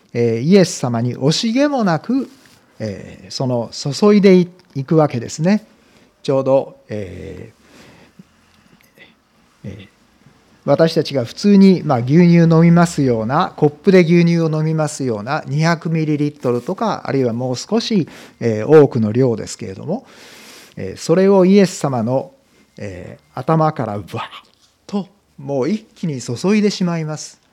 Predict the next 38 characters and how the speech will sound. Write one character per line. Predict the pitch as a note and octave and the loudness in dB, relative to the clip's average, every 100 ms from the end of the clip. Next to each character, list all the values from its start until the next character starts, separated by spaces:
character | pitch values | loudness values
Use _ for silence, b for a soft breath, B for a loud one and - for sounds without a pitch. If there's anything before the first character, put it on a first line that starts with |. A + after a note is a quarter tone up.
| b b b b b b _ | b b b b b b _
え | G2+ | -12
ー、 | G2+ | -10
も | G#2+ B2+ | -8 -4
の | D3 A3 | 0 0
す | A#3 B3 | 0 0
ご | C#4 C#4+ | 0 2
く | A#3+ | 4
い | G3+ F#3 | 6 4
い | |
香 | F3 D3 D3 | 4 2 4
り | D3 | 2
が | C#3 C3+ | 0 -2
し | - | 0
た | E3 | 0
と | D#3+ | 0
い | C3+ | 0
う | C3 | 0
こ | B2+ B2 | -2 -4
と | C3+ | -4
が | B2 A2 | -4 -6
書 | - C3+ | -4 0
か | D3 | 2
れ | C3 | 0
て | A#2+ | -2
い | A2 | -4
ま | A2 | -6
す | A2+ | -8
け | A2 | -10
れ | G#2 | -10
ど | G2+ | -8
も、 | A2 G#3+ B B B B B B B | -4 -6 B B B B B B B
え | A2 G#2 | -10 -10
ー、 | F#2+ | -8
そ | - D3+ | -6 2
こ | A#3+ | 4
で、 | A3+ A3+ - - _ _ _ _ _ _ _ F#2+ | 6 4 2 -8 _ _ _ _ _ _ _ -14
え | E2 C#2+ | -14 -16
ー、 | - | -20